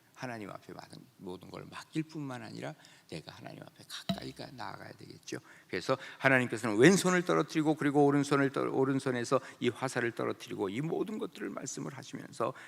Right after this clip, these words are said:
결국은 그들은 각종 사나운 새와 들짐승에게 넘겨서 먹게 될 것이고 그리고 빈들에서 네가 엎드러질 것이다. 그러면서 십육, 아, 육 절에 보면 내가 또 불을,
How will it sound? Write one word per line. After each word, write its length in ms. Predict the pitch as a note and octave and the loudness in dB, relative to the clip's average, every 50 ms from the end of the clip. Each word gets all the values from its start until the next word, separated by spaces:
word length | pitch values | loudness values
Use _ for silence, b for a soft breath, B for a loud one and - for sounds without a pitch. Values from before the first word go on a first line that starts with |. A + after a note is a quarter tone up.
| B B | B B
결국은 400 | - A2 G2+ - G2+ F#2+ G2 G2 | 0 0 0 0 -2 -6 -6 -8
그들은 340 | - G2+ F2+ G2+ G#2 A#2+ B2 | -8 -10 -10 -8 -8 -8 -8
각종 440 | - - F2 - - B2+ B2+ B2 A2+ | -8 -10 -12 -8 -6 -4 -4 -4 -6
사나운 540 | - - - - - E3+ E3+ E3+ E3 E3+ | -6 -8 -8 -6 -4 -2 -2 0 0 -2
새와 320 | E3 - E3 D#3+ E3+ F#3 G3+ B B B B | -2 -2 -4 -4 -4 -4 -6 B B B B
들짐승에게 720 | - C3 A#2+ - - G2+ F#2 - - F2+ F#2 F#2 F#2+ F#2 G2 | -2 -2 0 0 -4 -14 -12 -10 -10 -8 -6 -4 -4 -4 -4
넘겨서 460 | G#2 G2+ G#2+ B2+ C3+ D3 C#3 - C#3+ | -4 -6 -4 -4 -4 -6 -4 -4 -2
먹게 300 | C#3 D3 D3+ - - F3 | -2 -2 -4 -2 -2 -2
될 160 | D#3 C3+ A#2 | -2 -2 -6
것이고 500 | - - - - - - D#3+ B2 G#2+ - B B B B B | -6 -10 -10 -10 -10 -10 -8 -8 -8 -8 B B B B B
그리고 260 | - G2 F#2+ - - | -2 -2 -2 -2 -4
빈들에서 540 | - - C#3 C#3+ C#3+ C#3 B2+ B2+ - - D3 | -6 -2 -2 -2 -2 -2 -4 -6 -6 -6 -8
네가 260 | C3+ B2+ B2+ D3 - - | -6 -6 -6 -6 -6 -4
엎드러질 500 | D#3 B2+ A#2+ - D3+ D#3 F3+ F3+ - - | -4 -4 -2 -2 -4 -4 -4 -6 -8 -14
것이다. 420 | - E3+ - - - D#3 D#3+ D#3 B B B B B | -14 -14 -8 -4 -2 -2 -2 -2 B B B B B
그러면서 340 | - G#2 F#2+ F2 F2+ E2+ F2 | -8 -8 -6 -6 -8 -10 -10
십육, 460 | E2+ - - B2 A#2+ A2+ A2 A2+ B2 C3+ - - | -8 -8 -6 -6 -6 -6 -6 -6 -6 -6 -6 -6
아, 140 | A2 G2+ G#2 | -6 -4 -2
육 240 | A2+ C3+ C#3 - | 0 0 -2 0
절에 220 | - C3 A#2+ A2 G#2 | 0 -2 -2 -2 -4
보면 320 | - - G2 - - G3 - B B B B B B B | -4 -6 -6 -6 -6 -6 -10 B B B B B B B
내가 440 | C3+ C3+ D#3 F3 F#3 G#3 F3+ - - | 10 10 10 12 12 10 8 8 8
또 380 | F3 D#3 B2+ G#2+ F#2+ E2+ E2+ - | 8 8 8 8 6 4 2 -2
불을, 760 | - - C#3+ C#3 B2+ A#2+ G#2+ G#2+ G#2+ A#2 B2+ C#3 D3 D3+ D#3 | -2 -2 0 0 0 -2 -2 0 2 2 4 4 2 0 -2